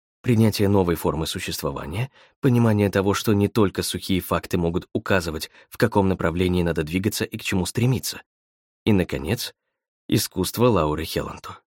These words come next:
То, чему я научился, находясь рядом с ней. Я обрел умение наблюдать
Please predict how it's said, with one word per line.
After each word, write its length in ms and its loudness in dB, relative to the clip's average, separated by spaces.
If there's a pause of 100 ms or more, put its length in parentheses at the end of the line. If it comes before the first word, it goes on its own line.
(880)
То, 160 6
чему 280 0
я 80 2
научился, 500 0
находясь 500 -4
рядом 280 -2
с 100 -8
ней. 260 -10 (460)
Я 300 4
обрел 280 4
умение 360 2
наблюдать 560 -4